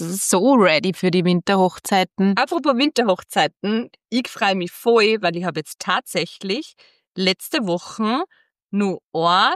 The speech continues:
Speaker 2: Trauung für Dezember fünfundzwanzig einer gekriegt.
Speaker 1: Geil, aha.
Speaker 2: Voll.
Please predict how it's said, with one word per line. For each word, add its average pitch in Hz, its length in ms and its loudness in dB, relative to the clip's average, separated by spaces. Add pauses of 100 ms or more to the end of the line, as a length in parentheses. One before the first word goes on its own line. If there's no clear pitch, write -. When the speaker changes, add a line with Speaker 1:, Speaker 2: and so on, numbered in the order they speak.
Speaker 2:
Trauung 185 720 0
für - 160 -6
Dezember 170 800 -2
fünfundzwanzig 233 760 -4
einer 175 220 -4
gekriegt. 175 540 -6 (320)
Speaker 1:
Geil, 170 560 0
aha. 151 460 0 (120)
Speaker 2:
Voll. 247 400 2